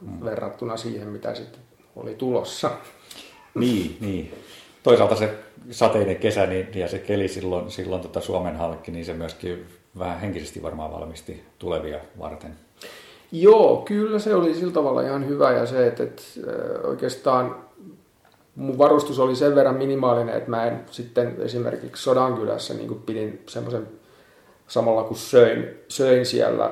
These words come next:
Speaker 2: Sodankylässä, niin pidin pientä taukoa sillä tavalla, että, että siinä niin kuin en lähtenyt siihen sateeseen ajamaan, ja tavallaan tämmöisissä niin kuin, sit kun mennään ihan oikeasti pahoihin olosuhteisiin, niin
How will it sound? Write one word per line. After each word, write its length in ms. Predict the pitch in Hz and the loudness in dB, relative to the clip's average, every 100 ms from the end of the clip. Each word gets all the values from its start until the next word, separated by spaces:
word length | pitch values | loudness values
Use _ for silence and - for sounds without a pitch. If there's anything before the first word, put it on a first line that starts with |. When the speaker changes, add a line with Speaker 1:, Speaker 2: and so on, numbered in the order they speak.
| - | -4
Speaker 2:
Sodankylässä, 720 | - 120 117 113 110 - 117 | 0 2 2 2 -2 -2 -4
niin 120 | 104 | -6
pidin 260 | 113 113 110 | -6 -6 -2
pientä 280 | 117 107 107 | -2 0 0
taukoa 580 | - 117 120 117 113 | 4 6 6 4 0
sillä 240 | 117 120 113 | 0 -2 -2
tavalla, 480 | 117 113 55 - 113 | -2 0 0 0 -2
että, 220 | - 55 | -4 -6
että 140 | - | -6
siinä 260 | - - 57 | -6 -8 -8
niin 240 | - 58 | -8 -8
kuin 340 | 123 120 104 - - _ _ _ _ _ _ _ _ | -4 -6 -6 -12 -20 _ _ _ _ _ _ _ _
en 140 | - 110 | -8 0
lähtenyt 380 | 120 - 120 107 | 0 0 -4 -6
siihen 380 | - 120 107 | -6 -6 -6
sateeseen 600 | 110 127 - 117 113 110 | -2 -2 2 0 0 -4
ajamaan, 520 | 117 120 113 110 113 117 | 0 2 2 0 -4 -6
ja 60 | |
tavallaan 600 | 113 117 110 107 110 113 117 - _ _ _ _ _ _ _ _ _ _ _ - - _ _ - - - | -2 -2 0 0 0 -2 -10 -20 _ _ _ _ _ _ _ _ _ _ _ -20 -20 _ _ -18 -16 -4
tämmöisissä 540 | - 151 147 147 147 156 | 0 2 2 0 -4 0
niin 220 | 147 147 | 2 2
kuin, 340 | 143 143 143 - | 2 0 -2 -8
sit 180 | 156 147 | -10 -2
kun 120 | 143 | 2
mennään 300 | 143 139 143 | 2 4 2
ihan 200 | 143 143 | 2 6
oikeasti 720 | 156 156 139 113 120 - - _ _ _ _ _ _ - _ | 10 10 6 0 -4 -10 -16 _ _ _ _ _ _ -20 _
pahoihin 520 | - 123 127 113 110 113 | 0 2 4 4 2 0
olosuhteisiin, 1080 | 117 113 113 107 - - 120 120 110 58 | 2 2 2 -6 -6 -2 -2 -2 -8 -6
niin 340 | 60 62 - | -6 -6 -8